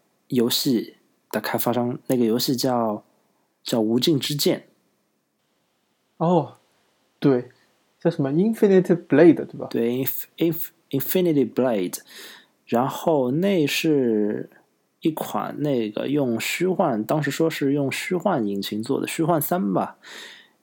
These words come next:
Speaker 1: 引擎做的，然后放在 Retina 屏幕上的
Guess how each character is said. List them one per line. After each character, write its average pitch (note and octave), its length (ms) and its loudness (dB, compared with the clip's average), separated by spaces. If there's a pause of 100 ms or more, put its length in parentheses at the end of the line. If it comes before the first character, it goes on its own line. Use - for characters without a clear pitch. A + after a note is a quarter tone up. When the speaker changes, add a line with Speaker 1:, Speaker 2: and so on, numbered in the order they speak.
Speaker 1:
引 G#2+ 180 -2
擎 A2 240 -2
做 C3 260 2
的， - 220 -6
然 A#2 180 -2
后 A#2+ 360 0
放 B2 340 -2
在 A2 380 2
Retina A#2 420 -2
屏 G#2 240 -4
幕 G#2+ 120 0
上 A2 220 -4
的 G2 280 -6